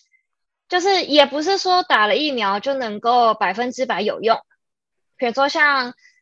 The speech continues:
呃，华盛顿州，现在我们大概每天可能有一千个案例左右吧。就其实这个案例的数量跟大家有没有打疫苗其实没有什么关系。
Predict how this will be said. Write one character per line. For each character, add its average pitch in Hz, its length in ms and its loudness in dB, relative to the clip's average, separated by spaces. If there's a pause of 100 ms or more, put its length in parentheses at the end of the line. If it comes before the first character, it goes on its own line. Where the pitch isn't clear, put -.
(520)
呃， 233 300 2
华 233 160 2
盛 349 200 0
顿 302 220 -2
州， 277 320 4
现 294 240 -6
在 302 140 0
我 240 80 4
们 196 180 -4
大 294 180 -2
概 302 300 0
每 220 300 -2
天 294 480 -2
可 - 180 -4
能 214 160 -2
有 220 220 2
一 285 100 -4
千 269 320 -4
个 240 100 -2
案 240 200 2
例 240 120 2
左 - 200 -8
右 185 140 -4
吧。 - 160 -8 (200)
就 359 140 -2
其 285 180 -4
实 254 180 -2
这 311 160 -4
个 269 80 2
案 294 280 0
例 294 100 -2
的 240 140 0
数 262 240 -4
量 262 240 2
跟 254 340 0 (320)
大 294 140 4
家 277 160 0
有 233 40 0
没 214 80 -2
有 220 60 2
打 202 220 -2
疫 240 100 0
苗 202 160 -4
其 214 140 -8
实 214 100 -6
没 220 80 -4
有 220 120 0
什 226 120 -10
么 170 80 -14
关 190 300 -6
系。 - 260 -12